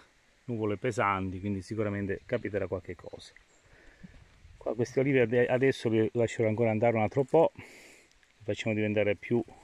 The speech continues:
come si dice, con la scocca, extravergine ma non esageratamente perché insomma poi è troppo amaro. Ottimo olio, eh. Qua vedete una bella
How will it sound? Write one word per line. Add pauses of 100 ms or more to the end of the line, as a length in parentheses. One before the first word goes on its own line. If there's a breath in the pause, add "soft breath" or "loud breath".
(1120 loud breath)
come
si
dice, (340 loud breath)
con
la
scocca, (800 loud breath)
extravergine
ma
non
esageratamente
perché
insomma
poi
è
troppo
amaro. (720 loud breath)
Ottimo
olio,
eh. (1000 loud breath)
Qua
vedete
una
bella